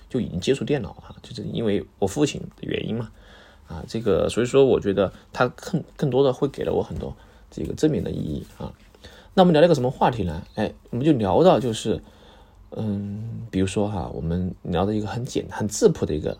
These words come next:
一个，一个事情，就是我带他去喝奶茶啊。嗯，他其实说实话哈，他从来不喝这些东西的哈，基本上，嗯，他就不感冒啊，你要知道就是这种。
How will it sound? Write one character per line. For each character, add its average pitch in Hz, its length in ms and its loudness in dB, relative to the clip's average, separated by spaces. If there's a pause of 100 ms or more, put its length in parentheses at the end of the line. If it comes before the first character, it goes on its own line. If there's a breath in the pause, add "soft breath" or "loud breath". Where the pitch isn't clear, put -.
一 87 160 -10
个， 98 100 -2 (180)
一 - 160 -12
个 98 120 -4
事 - 180 -6
情， 92 120 -4
就 85 80 -6
是 - 160 -8 (360 loud breath)
我 95 80 -4
带 104 100 4
他 101 80 6
去 110 120 0
喝 113 180 0
奶 - 160 -2
茶 - 200 0 (220)
啊。 - 160 -12 (640 loud breath)
嗯， 85 600 0
他 - 200 0
其 - 140 -2
实 80 240 -2
说 95 160 -2
实 90 120 -4
话 80 180 -6
哈， 101 100 -8
他 - 140 -6
从 - 240 -8
来 110 100 -2
不 - 140 -4
喝 104 240 2
这 139 100 0
些 - 100 -8
东 - 140 -6
西 - 100 -8
的 - 80 -6
哈， - 220 -12 (180 loud breath)
基 - 120 4
本 226 100 6
上， 101 320 -2 (480 loud breath)
嗯， 90 160 -4
他 - 180 -2
就 160 320 4 (920)
不 196 80 4
感 - 180 -2
冒 - 220 2
啊， - 240 -6
你 80 80 -6
要 87 80 -4
知 98 120 -6
道 92 120 -2
就 90 100 -6
是 - 80 -8
这 87 80 -6
种。 - 160 -6